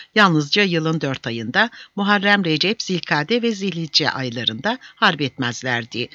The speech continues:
Bu aylara Eşşur-i Hurum, savaşılması, kan dökülmesi haram olan hürmetli aylar denir. Bu esnada bütün kabileler güvenlik içinde seyahat edebildikleri için genellikle büyük panayırlar bu aylarda kurulurdu.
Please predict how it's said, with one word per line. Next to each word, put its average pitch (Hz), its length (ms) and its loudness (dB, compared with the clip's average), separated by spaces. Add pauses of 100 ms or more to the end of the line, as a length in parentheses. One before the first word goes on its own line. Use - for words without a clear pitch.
(280)
Bu 262 80 4
aylara 262 400 4
Eşşur-i 214 640 2
Hurum, 175 420 -2 (220)
savaşılması, 160 840 2
kan 156 260 2
dökülmesi 131 520 -4
haram 139 360 -2
olan 175 300 -4 (240)
hürmetli 196 460 0
aylar 120 480 -4
denir. 123 520 -4 (840)
Bu 302 80 2
esnada 180 600 0
bütün 202 240 0
kabileler 143 640 2
güvenlik 160 500 2
içinde 139 340 0
seyahat 135 460 -4
edebildikleri 131 840 -4
için 240 300 -2 (260)
genellikle 240 680 4
büyük 226 260 -2
panayırlar 185 680 0
bu 170 100 0
aylarda 127 500 -2
kurulurdu. 127 680 -6